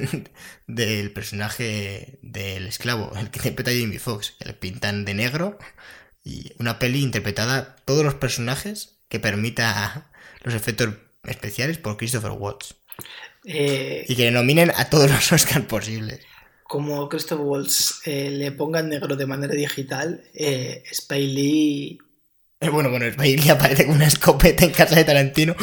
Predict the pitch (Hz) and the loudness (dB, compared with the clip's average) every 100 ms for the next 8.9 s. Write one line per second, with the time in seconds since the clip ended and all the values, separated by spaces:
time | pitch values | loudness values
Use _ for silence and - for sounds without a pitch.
0 | 247 - - 143 127 113 127 139 131 110 | -4 -6 -4 -2 0 2 2 4 4 2
1 | 101 - 92 - 101 104 117 113 107 98 | 0 -4 -6 -8 -10 -6 -4 -2 -2 -4
2 | - - 110 - - - 120 120 120 107 | -6 -8 -8 -10 -6 2 2 2 0 -4
3 | - - - - - 151 147 143 143 117 | -4 -6 -12 -16 -12 -6 -4 -4 -6 -8
4 | - 123 135 - - _ - 135 127 131 | -10 -10 -10 -14 -20 _ -12 -8 -6 -6
5 | 131 147 139 131 _ _ _ _ _ _ | -6 -6 -8 -14 _ _ _ _ _ _
6 | _ _ _ _ _ - - 143 127 117 | _ _ _ _ _ -12 -4 -2 -2 -4
7 | 101 110 110 - - - 131 107 117 98 | -6 -4 -4 -6 -16 -6 -4 0 0 0
8 | 104 98 123 113 110 117 127 190 | -4 -6 0 0 0 0 2 4